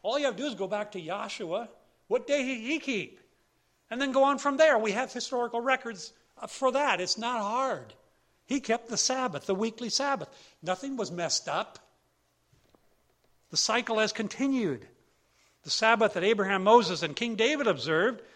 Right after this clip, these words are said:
is the exact same Sabbath sequence still operating today. Yahweh would never say, "I,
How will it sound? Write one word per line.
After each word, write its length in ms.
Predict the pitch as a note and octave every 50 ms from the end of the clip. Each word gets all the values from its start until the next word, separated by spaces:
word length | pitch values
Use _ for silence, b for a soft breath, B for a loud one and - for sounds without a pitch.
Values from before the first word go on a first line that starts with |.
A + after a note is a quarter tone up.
| B B B B B
is 240 | F3+ F#3+ F#3+ D3+ D3+
the 140 | F3 E3+
exact 520 | E3+ D#3+ C#3+ C#3 D3+ F#3+ G#3 A#3 B3 - -
same 320 | - - G#3+ A3 A3 G#3+
Sabbath 460 | - - - G3 G3 G#3 F#3+ G3 F3
sequence 460 | - - G#3 G3 - - - F#3 E3 -
still 260 | - - F#3+ F#3 F3+
operating 420 | E3+ F3+ F3+ - E3+ E3 E3 F3
today. 360 | E3 - G#3 G#3 A3+ G#3 E3 B B B B B B
Yahweh 420 | - F3 F#3 G3 A3+ A#3 A#3+ A#3+ A3+
would 140 | G#3 G3 F#3
never 260 | A3 A#3 A3+ A#3 -
say, 420 | - - A#3 A3+ F#3+ D3 A#2+ B B B B B B B B _ _ _ _ _ _ _ _ _ _ _ _ _ _ - C3 C#3 - _ _ _ _ -
"I, 100 | -